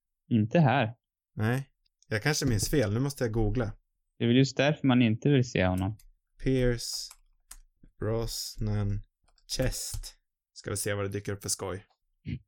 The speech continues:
Speaker 1: <laughs>
Speaker 2: Åh nej, nu kommer det upp massa.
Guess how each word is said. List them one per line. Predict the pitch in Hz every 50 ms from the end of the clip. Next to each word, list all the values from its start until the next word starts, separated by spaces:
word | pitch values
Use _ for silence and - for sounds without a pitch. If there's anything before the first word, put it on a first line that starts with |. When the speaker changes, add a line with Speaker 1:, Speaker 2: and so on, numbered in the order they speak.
| _ - - -
Speaker 1:
<laughs> | 139 - - 139 131 - _ _ - 147 - - _ _ _ _ _ _ 127 107 - - _ _ _ _ _ _
Speaker 2:
Åh | - 127 127
nej, | 120 135 147 123 107
nu | 104 110
kommer | 107 - 165 151 135
det | 120
upp | 110 104 -
massa. | 117 104 98 - 107 101 92